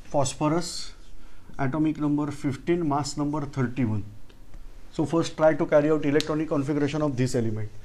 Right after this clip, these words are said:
I am removing out all these other things. If I am going to carry out this configuration, it is very simple, one S two, two S two, two P six,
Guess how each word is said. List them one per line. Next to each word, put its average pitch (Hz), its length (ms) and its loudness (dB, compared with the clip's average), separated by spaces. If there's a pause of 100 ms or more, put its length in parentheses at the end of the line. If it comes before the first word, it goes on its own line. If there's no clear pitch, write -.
(280)
I 135 120 2
am 147 100 2
removing 156 500 4
out 156 160 2
all 151 200 4
these 147 180 2
other 147 220 0
things. 151 440 -2 (3750)
If 175 120 4
I 175 100 10
am 175 120 4
going 170 240 6
to 180 80 2
carry 165 240 4
out 165 140 6
this 160 160 4
configuration, 160 800 2 (220)
it 147 120 4
is 160 140 8
very 156 240 6
simple, 151 400 4
one 147 180 4
S 160 160 2
two, 180 340 2 (920)
two 147 160 6
S 156 140 4
two, 175 340 2 (1040)
two 147 80 2
P 170 180 4
six, - 640 -2